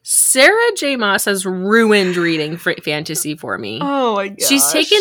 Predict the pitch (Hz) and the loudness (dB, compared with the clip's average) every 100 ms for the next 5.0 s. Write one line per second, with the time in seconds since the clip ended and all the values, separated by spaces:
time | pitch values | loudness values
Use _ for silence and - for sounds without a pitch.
0 | 370 196 214 233 254 233 202 220 - - | 2 4 4 4 4 2 -2 -2 0 -2
1 | - 180 190 214 220 254 240 247 - 185 | 0 0 2 0 0 2 2 2 -4 -4
2 | - 190 214 202 196 175 180 185 233 214 | -6 -4 -4 -2 -4 -2 -4 -4 -6 -4
3 | 233 277 320 359 349 285 285 247 311 294 | -2 4 6 6 2 -4 -4 2 2 2
4 | 226 - - 370 349 233 160 - - 202 | 0 2 4 6 4 0 -4 -6 -8 -10